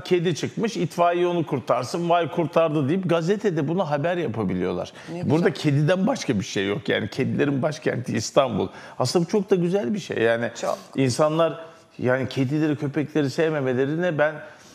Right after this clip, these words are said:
Speaker 1: yani insan gözüyle bakmıyorum o
Speaker 2: Onlar
Speaker 1: arkadaşlara.
Speaker 2: insan değil zaten bence.
Speaker 1: Hayır, bir de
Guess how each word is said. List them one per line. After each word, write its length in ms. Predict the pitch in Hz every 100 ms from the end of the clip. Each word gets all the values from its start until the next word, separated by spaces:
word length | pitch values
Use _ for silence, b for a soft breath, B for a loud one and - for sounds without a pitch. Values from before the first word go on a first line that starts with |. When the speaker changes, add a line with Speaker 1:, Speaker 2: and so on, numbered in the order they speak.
| B - -
Speaker 1:
yani 220 | 127 98 -
insan 440 | 170 156 226 226
gözüyle 340 | 175 156 156 165
bakmıyorum 480 | 160 - 120 110 107
o 40 |
Speaker 2:
Onlar 100 | 104
Speaker 1:
arkadaşlara. 500 | 101 107 110 - -
Speaker 2:
insan 260 | 127 202 277
değil 160 | 254
zaten 380 | 156 127 - 113 104
bence. 120 | -
Speaker 1:
Hayır, 300 | 233 226 190
bir 100 | 208
de 180 | 247